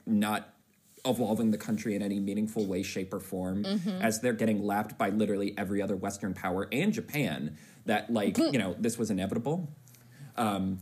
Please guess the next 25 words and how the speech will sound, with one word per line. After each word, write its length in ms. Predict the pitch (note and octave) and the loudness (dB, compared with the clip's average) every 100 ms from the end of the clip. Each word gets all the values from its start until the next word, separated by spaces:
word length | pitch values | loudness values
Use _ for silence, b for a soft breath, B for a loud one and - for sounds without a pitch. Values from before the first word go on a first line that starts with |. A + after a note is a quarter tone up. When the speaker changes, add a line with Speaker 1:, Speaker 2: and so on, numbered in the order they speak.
| - | -6
Speaker 1:
and 140 | G#2+ A#2 | 2 4
then, 300 | A2+ A2 - | 4 2 2
you 80 | C3+ | 0
know, 100 | F#2+ F2+ | 0 4
micromanaging 920 | A#2 A#2 C3 A2+ G#2+ A2 G#2 G#2+ G#2 | 4 4 4 6 6 4 2 2 2
the 60 | |
war 280 | G#2 G#2 G#2+ | 2 2 2
so 220 | - G#2 F#2+ | 2 0 0
badly 580 | G2 F#2+ G2 G2 F#2+ | 0 -2 -2 -2 -2
that 300 | G#2 G#2+ F#2+ | 0 -2 0
Lenin 300 | A#2 G2+ G2 G2 | 2 2 2 0
was 120 | A2+ | 0
able 180 | G#2+ G2+ | 0 -2
to 60 | |
come 200 | - G2+ | -6 -2
back 280 | G2 G2 G2 | 0 -2 -2
and 160 | G#2 F#2+ | -4 -4
turn 520 | G#2 F#2 F#2+ G2+ F#2+ | -4 -2 0 -2 -4
the 100 | G#2+ | -4
tide 260 | - E2+ F2 | -4 -2 -2
against 440 | F#2+ G2+ F#2 - | -4 -6 -6 -4
socialism 560 | A2+ G2+ - G2 F#2 G2 | -2 -2 -2 -2 -2 -2
and 100 | F#2 | -2
liberal 280 | G2 F#2 G2 | -2 0 0
democracy 600 | A#2 A2+ A2+ A#2+ C#3+ B2+ | 2 0 0 -2 -2 -2